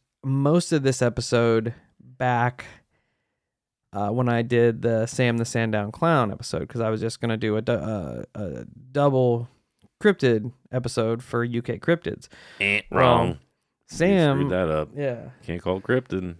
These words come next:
Speaker 1: I'm, I'm,
Speaker 2: Can't do
Speaker 1: I,
Speaker 2: it.
Speaker 1: I just got, I just got paranormally canceled.
Speaker 2: <laughs>
Speaker 1: That's why,
Speaker 2: By your
Speaker 1: that's why
Speaker 2: co-host.
Speaker 1: we are the bastard sons of the paranormal.
Speaker 2: That's right. That's what we do.
Speaker 1: S-, but Sam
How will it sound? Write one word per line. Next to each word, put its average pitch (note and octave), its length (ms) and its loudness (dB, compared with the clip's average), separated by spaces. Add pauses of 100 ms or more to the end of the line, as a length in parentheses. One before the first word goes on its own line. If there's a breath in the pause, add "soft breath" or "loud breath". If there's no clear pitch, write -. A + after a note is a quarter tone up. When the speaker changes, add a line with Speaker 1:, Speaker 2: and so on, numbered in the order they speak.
Speaker 1:
I'm, B2 180 -8 (160)
I'm, A#2 180 -2
Speaker 2:
Can't F#2 220 0
do B2 220 6
Speaker 1:
I, - 20 2
Speaker 2:
it. G2+ 60 0
Speaker 1:
I - 20 -2
just C3 160 -4
got, C#3 220 0 (440 soft breath)
I B2 140 0
just C#3+ 120 -4
got C#3+ 180 2
paranormally D3 480 2
canceled. C#3+ 440 -4 (160)
Speaker 2:
<laughs> - 800 -18
Speaker 1:
That's B2+ 240 4
why, C#3 320 8
Speaker 2:
By A2 220 6
your B2+ 140 8
Speaker 1:
that's C3 140 6
why A2+ 60 10
Speaker 2:
co-host. G#2 580 6
Speaker 1:
we C3+ 300 4
are B2 300 6
the A#2+ 120 2
bastard A#2+ 540 0
sons A#2 300 0
of A2+ 40 -6
the A#2 80 -4
paranormal. A#2+ 440 -2
Speaker 2:
That's A2+ 100 -6
right. G2 180 2
That's D2+ 160 -8
what F2 120 0
we F2+ 100 0
do. G2 360 -4 (1200 soft breath)
Speaker 1:
S-, - 200 -18
but F#3+ 360 8
Sam G#3 480 8